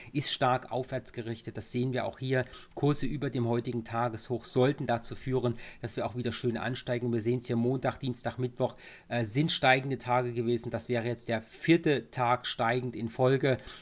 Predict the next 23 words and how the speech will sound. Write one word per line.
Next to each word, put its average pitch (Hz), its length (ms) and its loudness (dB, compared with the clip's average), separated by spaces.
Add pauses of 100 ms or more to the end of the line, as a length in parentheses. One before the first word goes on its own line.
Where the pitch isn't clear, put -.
in 123 260 2
dieser 135 420 2
Handelswoche. 127 760 2 (200)
Äh, 123 200 2
und 120 120 -4
wenn 127 140 2
man 131 120 2
mal 123 160 4
den 120 160 0
Freitag 139 520 2
noch 135 140 -8
mit 131 200 -6
reinnimmt, 123 280 -2
das 113 120 -8
war 120 80 2
ja 117 140 2
auch 139 180 -2
ein, 117 240 -6
ein, 120 160 -6
ein 117 160 -8
Tag, 120 320 -4
wo 123 140 0
der 117 220 -4